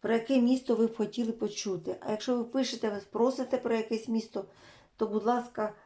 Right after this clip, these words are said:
пишіть мені, яка це область і який це район. Якщо якесь маленьке містечко, то щоб я знала.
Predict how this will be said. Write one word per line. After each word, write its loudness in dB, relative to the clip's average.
пишіть -4
мені, 2
яка 2
це 0
область 4
і -4
який 0
це 0
район. 0
Якщо -2
якесь -4
маленьке 2
містечко, -2
то -4
щоб -12
я 0
знала. -6